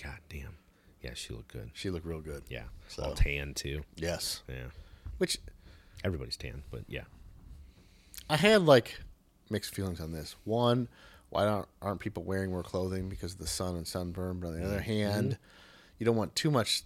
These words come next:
Speaker 2: thick clothing because if you fall into the water, you don't wanna get bound up while you're swimming.
Speaker 1: Oh, that's a good point.
Speaker 2: So it's kinda like, what, what, you know, what would you do? But nobody sunburn. You know what I mean? I mean, I'm being serious.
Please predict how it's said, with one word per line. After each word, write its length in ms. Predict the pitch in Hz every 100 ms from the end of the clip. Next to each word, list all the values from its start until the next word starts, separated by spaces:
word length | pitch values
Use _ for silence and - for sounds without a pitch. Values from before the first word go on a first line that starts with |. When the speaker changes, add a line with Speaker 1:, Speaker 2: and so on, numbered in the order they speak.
| -
Speaker 2:
thick 180 | 143 -
clothing 400 | 110 95 95 104
because 340 | 98 101 95
if 80 | 90
you 80 | 90
fall 220 | - 95
into 120 | 90 78
the 60 |
water, 560 | 78 98 117 98 87 92
you 100 | 87
don't 100 | 82
wanna 120 | 82
get 360 | 82 80 - 95
bound 320 | 95 87 85
up 200 | 98 -
while 120 | 87
you're 140 | 80 -
swimming. 840 | - 127 143 110 87 87 101 123
Speaker 1:
Oh, 60 | 73
that's 160 | 73 -
a 40 |
good 180 | 73 -
point. 400 | - 78 73 71 - - -
Speaker 2:
So 100 | 123
it's 100 | -
kinda 240 | - 143
like, 320 | 127 117 113
what, 120 | 110 82
what, 140 | 107
you 80 | 110
know, 60 |
what 180 | 104 98
would 120 | 101
you 80 | 95
do? 400 | 90 107 80 69 - - - - - -
But 80 |
nobody 200 | 143 147
sunburn. 840 | 131 - 135 131 123 101 104 123 123 - - - - - -
You 80 | 143
know 60 | 175
what 20 |
I 40 |
mean? 180 | 175 196 185
I 60 |
mean, 240 | 214 233 202
I'm 100 | 190
being 180 | 233 220
serious. 720 | - 330 339 220 113 -